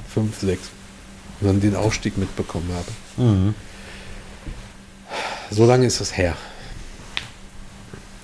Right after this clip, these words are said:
Speaker 1: Das ist echt übel. Und am, im Endeffekt ist es so. Du, du sprichst das eigentlich das aller, aller, aller, Allerwichtigste an. Es sind die Menschen dahinter. Und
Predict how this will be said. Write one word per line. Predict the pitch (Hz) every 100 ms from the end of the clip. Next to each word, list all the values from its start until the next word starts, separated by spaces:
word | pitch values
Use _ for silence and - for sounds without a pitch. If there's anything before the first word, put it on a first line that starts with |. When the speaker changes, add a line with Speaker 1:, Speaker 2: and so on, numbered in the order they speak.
| -
Speaker 1:
Das | 101 92
ist | 90
echt | - -
übel. | 98 87 87 - - - - - -
Und | 110 104 101 - - - - - - - - - - -
am, | 107 -
im | 113 113
Endeffekt | 123 139 131 123 -
ist | 123
es | 135 127
so. | 98 98 - - -
Du, | 113 110 -
du |
sprichst | 113 - 139 -
das | 120 -
eigentlich | 117 123 123
das | - -
aller, | 127 131 110
aller, | 113 101
aller, | 113 98
Allerwichtigste | 101 98 95 - - -
an. | 98 90
Es | 98
sind | 123 123
die |
Menschen | 104 101 110 135 101
dahinter. | 90 95 95 92
Und | 98